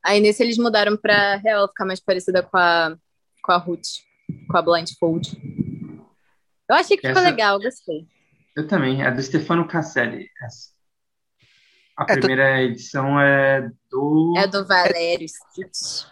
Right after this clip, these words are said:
Speaker 2: Isso.
Speaker 3: E também vai ter desenhos do R B Silva, né? Na edição seguinte.
Speaker 1: Verdade.
Speaker 3: Um negócio que também eu acho, ah, que, na, na verdade eu percebi agora, que, ah, quando eu li Inferno um, dois e três, eu percebi uma crescente. Eu achei a dois melhor que a um, a três melhor que a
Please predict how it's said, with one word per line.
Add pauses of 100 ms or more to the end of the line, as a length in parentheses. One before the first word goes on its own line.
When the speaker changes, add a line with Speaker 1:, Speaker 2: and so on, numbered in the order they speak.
Speaker 2:
Isso.
Speaker 3:
E
também
vai
ter
desenhos
do
R
B
Silva,
né? (300)
Na
edição
seguinte.
Speaker 1:
Verdade. (840)
Speaker 3:
Um
negócio
que
também
eu
acho, (180)
ah, (540)
que, (100)
na,
na
verdade
eu
percebi
agora, (220)
que,
ah,
quando
eu
li
Inferno
um,
dois
e
três,
eu
percebi
uma
crescente.
Eu
achei
a
dois
melhor
que
a
um,
a
três
melhor
que
a